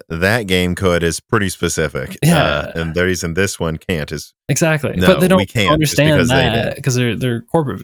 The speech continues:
Speaker 2: you know, they're corporate types. So it's, it,
Speaker 1: Mm-hmm.
Speaker 2: it, yeah, I tend to not really have that kind of, uh, thought, unfortunately, because of that. It's just,
Speaker 1: Well, yeah, that's the
Speaker 2: it's a
Speaker 1: funny thing,
Speaker 2: thing.
Speaker 1: though, and y-, 'cause everyone was like, "Oh, The Witcher Three is so impressive," and my perspective was,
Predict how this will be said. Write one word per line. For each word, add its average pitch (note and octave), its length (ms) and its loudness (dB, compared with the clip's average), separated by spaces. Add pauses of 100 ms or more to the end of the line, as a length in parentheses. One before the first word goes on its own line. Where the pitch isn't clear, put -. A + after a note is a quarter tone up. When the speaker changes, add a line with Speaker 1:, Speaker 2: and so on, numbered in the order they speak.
(160)
Speaker 2:
you A#2 220 -8
know, G2+ 200 -2
they're A#2 100 -2
corporate - 300 -2
types. G2 280 -6
So G2+ 440 -6 (600)
it's, - 400 -4
it, A2+ 40 -4
Speaker 1:
Mm-hmm. F2+ 340 -2
Speaker 2:
it, A#2+ 220 -4 (140)
yeah, A#2+ 180 0
I B2+ 40 0
tend D#3+ 220 2
to D3 80 2
not C3+ 160 2
really C3 180 2
have A2+ 240 -2 (580)
that A2 220 0
kind G#2 280 -6
of, G2+ 340 -8
uh, G#2 240 -4
thought, G2 260 -4
unfortunately, G#2+ 600 -4
because C#3 200 4
of B2 100 -4
that. G#2 200 -4 (720)
It's - 100 -2
just, C#3+ 140 0
Speaker 1:
Well, E3 80 4
yeah, D#3+ 80 4
that's D3 220 0
the C3+ 80 -2
Speaker 2:
it's - 80 -4
a C3+ 40 4
Speaker 1:
funny B2 120 2
thing, A#2+ 100 0
Speaker 2:
thing. G#2+ 80 0
Speaker 1:
though, G2+ 120 2
and G2 100 -2
y-, G#2 80 -4 (460)
'cause A#2+ 140 -4
everyone C3 320 0
was G#2+ 160 -2
like, G2 320 -2 (300)
"Oh, A2+ 100 0
The G2 120 -2
Witcher G2 280 -2
Three F#2+ 200 -2
is F2+ 100 -6
so F2 160 -2
impressive," E2 640 -2
and D2+ 260 -6
my F#2+ 220 -2
perspective E2 600 -6
was, D2+ 340 -4